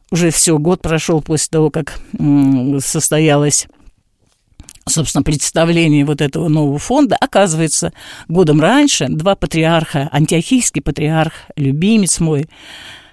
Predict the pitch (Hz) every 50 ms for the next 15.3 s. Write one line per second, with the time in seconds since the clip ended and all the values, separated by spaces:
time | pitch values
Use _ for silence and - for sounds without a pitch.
0 | _ - - 170 - 165 165 170 165 170 165 165 170 170 170 170 170 170 165 160
1 | 160 156 - - - 151 147 135 143 143 156 160 190 226 240 240 - - 160 143
2 | 131 - - 185 180 175 170 185 - _ - 190 151 147 139 - - - - 123
3 | 139 - - _ - - 151 - 160 156 151 147 143 - - 160 208 277 320 -
4 | - - 269 254 - _ - - - - - - - - _ - 175 196 226 247
5 | 262 285 294 285 285 - _ _ _ _ _ _ - - 196 - - - - -
6 | - - - - 233 262 262 - - - - 165 - - 156 160 165 190 196 -
7 | - - - - 175 175 185 185 190 196 190 185 180 - - - _ _ _ _
8 | _ _ _ - - - 233 247 - - - 247 269 269 269 247 226 208 226 277
9 | 302 311 262 175 151 135 139 131 - - - 170 139 120 135 143 147 160 170 196
10 | 202 202 185 165 151 147 139 143 160 - - - - - - 185 - - - -
11 | 170 160 151 147 - - - - - - - - 170 156 156 151 156 - - -
12 | _ - - 208 208 190 - - - 170 151 143 147 160 151 147 143 139 147 160
13 | 185 185 165 170 165 156 151 143 151 143 - - - 156 143 - 160 - - -
14 | - 180 - 170 147 135 143 151 - - 175 170 156 151 139 - - 139 - 180
15 | 185 - - 381 339 190